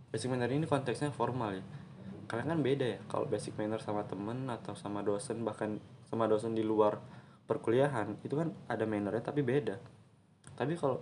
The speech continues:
misalnya di Sempro, kita berusaha seformal mungkin, menggunakan kata saya, em, menggunakan, eh, menghi-, mengurangi apa ya,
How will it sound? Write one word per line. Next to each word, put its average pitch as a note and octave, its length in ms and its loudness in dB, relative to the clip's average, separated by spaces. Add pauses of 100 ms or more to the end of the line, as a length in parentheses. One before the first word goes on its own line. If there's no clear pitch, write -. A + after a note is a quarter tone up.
misalnya G#2 640 -4
di G2 160 -4
Sempro, - 600 -4 (480)
kita B2+ 200 2
berusaha C3 360 2
seformal - 1800 -2
mungkin, A2 440 0 (280)
menggunakan G#2 560 -4
kata G2 320 -4
saya, G#2 600 -4 (1040)
em, G2+ 480 -6 (1600)
menggunakan, G#2 1300 -4 (560)
eh, A#2 80 0
menghi-, G#2 380 -6 (180)
mengurangi G#2 560 -4
apa C3 160 -6
ya, G2+ 80 -8